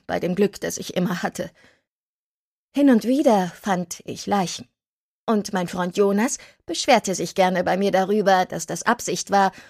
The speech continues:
um ihm besonders viel Arbeit zu bescheren. Er war nämlich Kriminalhauptkommissar. Ohne die Leichen auf meinem Campingplatz hätte ich ihn nie kennengelernt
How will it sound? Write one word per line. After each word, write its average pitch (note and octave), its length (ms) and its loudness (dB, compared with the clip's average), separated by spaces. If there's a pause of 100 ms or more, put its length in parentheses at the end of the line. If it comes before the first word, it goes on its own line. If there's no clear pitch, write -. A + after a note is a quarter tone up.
(120)
um A3 140 4
ihm G#3+ 280 2
besonders F#3+ 640 2
viel F3 200 -2
Arbeit F3+ 460 -2
zu - 140 -6
bescheren. F3+ 520 -6 (880)
Er C#4 160 0
war A3+ 140 4
nämlich G#3+ 520 2
Kriminalhauptkommissar. F#3 1400 -4 (1040)
Ohne D#4 220 0
die A#3 100 0
Leichen A3+ 360 2
auf F3 140 -2
meinem F3+ 260 -2
Campingplatz A3+ 680 -2 (300)
hätte B3 220 2
ich - 340 -2
ihn G#3 280 2
nie D#4 180 0
kennengelernt G#3+ 760 2